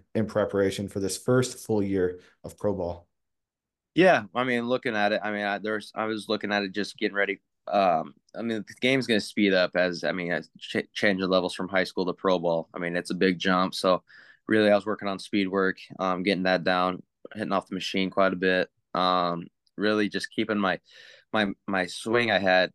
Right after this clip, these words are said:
Speaker 2: pretty consistent, staying gap to gap, really focusing on not trying to do too much. I mean, honestly, you don't need to swing as hard. If you just put the barrel on the ball, it's gonna go in this league, you know? So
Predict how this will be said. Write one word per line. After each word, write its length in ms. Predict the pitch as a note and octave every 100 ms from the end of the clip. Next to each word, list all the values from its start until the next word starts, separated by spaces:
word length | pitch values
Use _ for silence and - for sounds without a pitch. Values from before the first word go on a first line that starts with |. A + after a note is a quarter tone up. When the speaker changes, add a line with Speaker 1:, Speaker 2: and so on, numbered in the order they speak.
| _
Speaker 2:
pretty 180 | A#2 G#2
consistent, 680 | G2 - G#2+ F#2+ F#2+ F2+ F2+
staying 300 | - F#2+ F2+
gap 240 | F#2+ F#2
to 100 | F2+
gap, 320 | F2 F2 F2 -
really 220 | F#2 F#2+
focusing 380 | - F#2 - G2
on 80 | F2+
not 180 | F#2 -
trying 240 | F2+ F2
to 60 | E2+
do 200 | E2+ F#2+
too 180 | - F#2
much. 360 | F#2 F2+ -
I 20 |
mean, 220 | F#2 F2 E2 _ _ _ _ _ -
honestly, 340 | G#2+ G#2 -
you 80 | G2+
don't 160 | G2+ G2
need 100 | G2
to 60 |
swing 260 | F2+ G#2 G2
as 100 | F#2
hard. 240 | F#2 F2+ F#2
If 160 | F#2
you 80 | F#2+
just 200 | F2+ -
put 120 | G2
the 80 | -
barrel 280 | F#2 F#2+ F2+
on 60 |
the 60 | F2
ball, 240 | F2 F#2
it's 160 | F2 E2
gonna 180 | F#2+ F2+
go 280 | E2 F#2 F2+
in 100 | F2
this 220 | E2+ -
league, 180 | E2 E2
you 100 | F2+
know? 180 | F2 F2
So 380 | - F2+ E2+